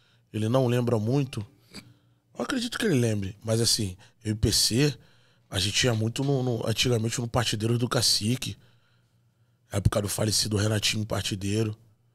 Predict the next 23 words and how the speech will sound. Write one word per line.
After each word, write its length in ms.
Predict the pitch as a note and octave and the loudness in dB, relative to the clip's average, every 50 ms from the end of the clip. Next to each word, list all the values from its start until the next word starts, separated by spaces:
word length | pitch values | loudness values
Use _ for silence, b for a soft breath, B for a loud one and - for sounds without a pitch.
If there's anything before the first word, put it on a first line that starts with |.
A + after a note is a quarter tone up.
| _ _ _ _ _ _ _ _ _ _ _ _ _ _ | _ _ _ _ _ _ _ _ _ _ _ _ _ _
Que 100 | - - | -6 -2
lá 120 | G2+ G2 G#2+ | 0 0 2
tinha 160 | - - A2+ | 2 2 2
a 20 | |
escola 340 | G#2+ - - - A2 A2 A2 | 2 2 0 2 2 2 2
do 100 | G#2 G#2+ | 0 0
Cacique 600 | - A2+ F#2+ - A2+ - A#2 A#2 A2+ - A#2 A2 b b b b b b b _ | -2 -2 0 0 0 0 0 -2 -2 -2 -8 -8 b b b b b b b _
de, 260 | G#2+ F#2 - G#2 G#2+ | -18 -12 -8 -8 -6
de 160 | G2+ A2 A2 | -2 0 2
samba. 640 | - - - - G#2+ A2+ A#2+ A#2+ A#2 A#2 G#2+ G2 - b b b b b b _ - | 2 4 4 4 4 4 4 4 4 4 2 2 -2 b b b b b b _ -4
Lá 160 | G#2 A2 A#2 | 0 2 2
ele 100 | A2+ G2+ | 2 2
já, 120 | A2+ B2 | 0 0
o 40 | - | -2
P 280 | - - - - A2 - | -4 -12 -6 -4 -2 0
C 140 | - - | 0 2
já 120 | A2 A2 A2+ | 2 0 2
tocava 340 | - A2+ - A2 G#2 A#2 G#2+ | 2 2 2 4 2 2 2
pandeiro 400 | - A2+ A2 G#2+ G#2+ A2 A2+ A2 | 2 0 2 2 2 2 2 2
pra 140 | - A2 | 0 -2
cacete, 420 | A2 - G#2+ - - A#2+ G#2+ - G#2 | 0 0 2 2 0 0 -2 -6 -6
banjo 340 | F#2+ G2+ A2 A2+ G#2+ G#2 G#2 A2 | -2 0 0 0 0 0 -2 -2
demais. 500 | G#2 G2 G2 G#2 G#2+ A2 A2 G#2 - - | -2 -2 -2 0 2 0 0 0 -4 -8